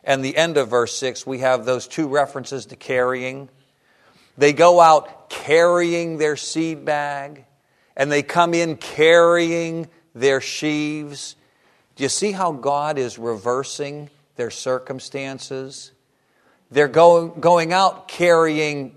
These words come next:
just seed, but they're coming in carrying a full harvest. They go out with tears and with weeping, but they come back with joy and with songs of joy.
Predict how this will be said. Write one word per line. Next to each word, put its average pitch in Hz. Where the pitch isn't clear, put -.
just 143
seed, 101
but 139
they're 143
coming 165
in 147
carrying 139
a 123
full 135
harvest. 98
They 160
go 175
out 185
with 135
tears 123
and 135
with 131
weeping, 120
but 131
they 147
come 143
back 160
with 127
joy 113
and 131
with 127
songs 147
of 95
joy. 80